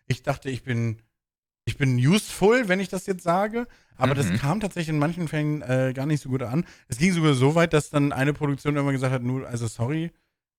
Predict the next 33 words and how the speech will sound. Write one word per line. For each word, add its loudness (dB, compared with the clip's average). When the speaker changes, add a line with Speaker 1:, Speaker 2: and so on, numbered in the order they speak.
Speaker 1:
äh, 0
dich -4
laden 2
wir 2
nicht -2
mehr -4
ein.“ -2
So, -2
das -4
ist, -2
Speaker 2:
Ja. 0
Speaker 1:
äh, 4
das -6
ist, -6
äh, -6
uns -8
zu -12
blöd. 2
So, 2
wir 2
haben 2
hier 4
einen 0
eigenen 0
Plan -2
und -8
wenn -4
du -2
das -10
nicht -2
mitmachen -4
willst, -4
dann, -2